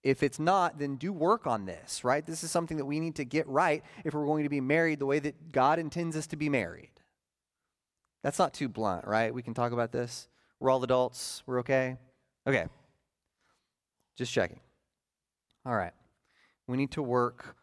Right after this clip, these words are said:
on our marriages, and that includes sex, but this is not sex on demand. It is, what does it look like for me to really put my spouse first? What does it look like for me to lift up the other person? Fair enough? All right. Secondly,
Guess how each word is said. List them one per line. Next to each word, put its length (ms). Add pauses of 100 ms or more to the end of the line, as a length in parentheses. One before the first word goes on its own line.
(160)
on 120
our 120
marriages, 480
and 100
that 100
includes 360
sex, 280
but 160
this 140
is 100
not 240
sex 360
on 120
demand. 480
It 120
is, 100
what 120
does 120
it 80
look 160
like 160
for 100
me 100
to 100
really 180
put 180
my 120
spouse 400
first? 440 (280)
What 100
does 100
it 40
look 100
like 160
for 80
me 120
to 80
lift 340
up 220
the 140
other 200
person? 380 (460)
Fair 120
enough? 360 (840)
All 80
right. 80 (580)
Secondly, 480